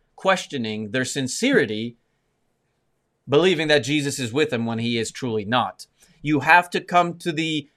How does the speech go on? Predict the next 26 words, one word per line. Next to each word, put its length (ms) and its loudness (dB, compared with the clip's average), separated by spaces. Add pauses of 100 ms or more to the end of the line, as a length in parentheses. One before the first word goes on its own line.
(160)
you 200 0
have 420 8
to 120 -2
come 380 4
to 120 -4
the 120 -2
reality 680 4
that 220 4
he 200 -4
is 160 0
not 340 6
with 220 -4
you 240 -4
in 160 -6
order 300 0
for 100 -16
you 160 -12
to 140 -16
start 340 4
looking 400 4
for 280 10
him. 180 2 (2500)
Gems 720 2 (300)
of 240 0
practical 640 0
application 1000 0